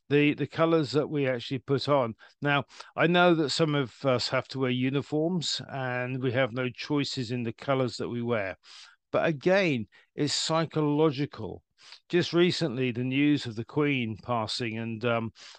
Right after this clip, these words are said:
all the tributes, all the flowers, you know, th-, they're, they're multicoloured and they're, they've been laid out in, in different shapes around, um, different monuments around London. And, and throughout the,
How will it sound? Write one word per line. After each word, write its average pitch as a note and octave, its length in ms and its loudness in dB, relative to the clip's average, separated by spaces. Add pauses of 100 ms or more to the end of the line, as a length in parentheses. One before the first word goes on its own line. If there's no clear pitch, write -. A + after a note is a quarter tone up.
(140)
all D3+ 240 2
the C3+ 100 0
tributes, C3+ 680 0
all C#3 100 -2
the B2+ 80 -4
flowers, B2+ 880 0 (480)
you C3 100 -2
know, C3+ 120 2
th-, - 200 -10
they're, D#3 240 -2 (240)
they're D#3+ 140 -2
multicoloured E3 1040 0 (560)
and C#3+ 160 -2
they're, C#3+ 220 2
they've D3+ 220 -2
been D3 240 4
laid D3+ 260 4
out C3+ 640 2 (100)
in, B2+ 200 -6
in C3 240 -4
different C#3+ 380 -4
shapes C#3+ 500 -2
around, B2 640 0
um, B2 300 2 (460)
different C#3 440 2
monuments D3 800 0
around B2 340 0
London. B2+ 460 -2 (560)
And, D3 260 2
and D3 200 0
throughout D3 360 4
the, C#3+ 240 0